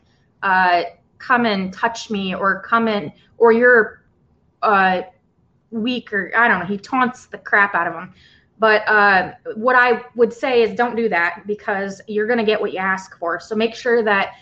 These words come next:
the group of people that you surround yourself with are really serious about it and that you don't have a clown, because if you,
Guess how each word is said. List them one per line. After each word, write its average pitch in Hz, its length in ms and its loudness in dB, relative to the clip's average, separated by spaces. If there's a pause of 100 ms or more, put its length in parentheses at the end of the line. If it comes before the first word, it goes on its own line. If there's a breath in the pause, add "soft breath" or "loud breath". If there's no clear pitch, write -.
(240 loud breath)
the 233 100 4
group 247 200 -2
of 320 120 -4
people 269 260 -4
that 233 120 2
you 220 80 -2
surround 208 380 0
yourself 240 400 -2
with 233 260 2
are 220 220 4
really 226 500 4 (240)
serious 226 540 0
about 269 240 0
it 294 280 -2 (300 loud breath)
and 214 220 -2
that 214 180 0
you 214 80 -4
don't 226 240 0
have 214 400 0 (160)
a 190 60 -6
clown, 220 580 0 (300)
because 214 280 -2
if 214 160 0
you, 220 320 2